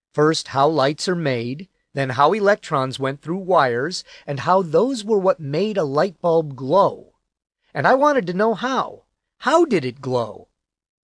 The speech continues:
So he went back to the beginning, explaining to me how Thomas Edison invented light bulbs and what he had to figure out to do it. He realized that basically you had to create a vacuum. It had to be a vacuum because if there were oxygen in it,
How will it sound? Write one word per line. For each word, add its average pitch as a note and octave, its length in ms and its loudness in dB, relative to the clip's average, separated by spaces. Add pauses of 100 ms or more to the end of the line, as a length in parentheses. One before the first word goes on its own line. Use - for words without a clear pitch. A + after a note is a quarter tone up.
(300)
So D3+ 180 2
he C#3 120 -2
went A#2 220 -8
back B2+ 260 0
to E3+ 100 -12
the F#3+ 80 -6
beginning, F3+ 680 -4
explaining F#3+ 580 -4
to C#3+ 60 -4
me C3+ 220 -6
how B2 280 -2
Thomas F3+ 480 -2
Edison F#3 480 0
invented C#3+ 540 -4
light B2 280 -4
bulbs D#3 460 -2 (260)
and C3+ 160 -8
what G#3 140 4
he C4+ 140 -4
had F#3+ 240 0
to G3+ 80 -6
figure D#3 340 -2
out B2 260 -2
to F3 100 -12
do B3 260 -4
it. - 240 -8 (840)
He F3 120 -4
realized C3+ 640 2
that B2 240 -2
basically B3 480 -2
you E3+ 140 -2
had E3+ 180 0
to F#3 60 -10
create D#3+ 340 -2
a C#3 40 -2
vacuum. A#2 680 -2 (380)
It C3 100 -6
had F#3 220 6
to E3 40 0
be C3+ 140 0
a A#2+ 60 2
vacuum C3 440 0
because C3+ 380 -4
if - 100 -4
there C3 160 2
were C3 160 0
oxygen C3 640 0
in C#3 240 -4
it, - 140 -2